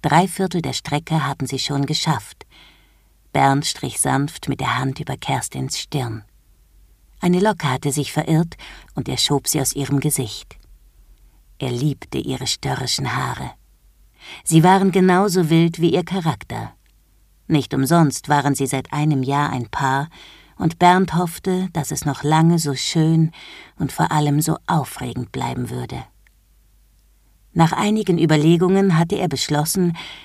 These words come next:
dass es jetzt an der Zeit war, Kerstin seinen Eltern vorzustellen. Sie waren das absolute Gegenteil von ihr, konservativ und bieder. Aber das war ihm jetzt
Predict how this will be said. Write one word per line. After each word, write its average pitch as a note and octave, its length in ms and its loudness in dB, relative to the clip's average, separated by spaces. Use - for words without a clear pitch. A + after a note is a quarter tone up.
dass G3+ 220 4
es G3+ 160 -2
jetzt F3+ 340 0
an C#3+ 140 0
der C3 140 -4
Zeit D#3 380 2
war, E3 260 4
Kerstin F3+ 480 -2
seinen F3+ 320 -2
Eltern C3 380 -4
vorzustellen. B2 800 -8
Sie D#3 180 2
waren D#3+ 280 6
das C#3+ 160 -2
absolute D#3+ 600 0
Gegenteil A#2+ 540 -2
von A#2+ 240 -8
ihr, A#2 260 -10
konservativ D#3 1120 2
und D#3+ 280 -2
bieder. B2 420 -2
Aber A#2+ 180 -4
das D3 440 0
war E3+ 140 4
ihm F3 140 4
jetzt E3 360 0